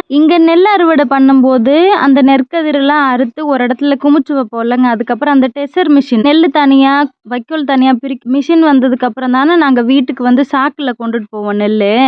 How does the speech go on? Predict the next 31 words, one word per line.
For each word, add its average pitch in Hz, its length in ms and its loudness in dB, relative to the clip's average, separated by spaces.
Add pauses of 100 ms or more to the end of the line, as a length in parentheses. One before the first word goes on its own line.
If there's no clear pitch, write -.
அந்த 302 300 0
வைக்கோல்லாம் 330 560 -2
அங்கங்க 302 360 2
மக்கி 302 320 -2
போயிருக்கும். 277 640 -2
அதுக்கப்புறம் 262 640 -2 (120)
வயல்ல 349 400 0
விளையிறதுமே 294 920 2
கட் 269 240 -6
பண்ணதுக்கு 294 360 -4
அப்புறம் 285 220 -6
வைக்கோல் 254 380 -4
தானே, 214 320 0
அது 214 200 -2
காஞ்சு 233 320 -4
போச்சுன்னா, 214 420 -6 (100)
அந்த 262 300 2
இடத்துல 302 380 -2
இருந்து 262 320 2 (140)
காளான் 349 460 2
வருதுங்க. 240 400 2 (300)
அந்த 262 200 -4
காளான் 311 380 0
வந்து 294 200 2
ரொம்ப 285 300 2
நல்லதுங்களா. 247 680 2 (140)
இந்த 285 240 2
மாதிரி 339 320 2
சின்ன 320 220 2
சின்னதா 294 440 2
முளைச்சிருக்குது. 285 680 0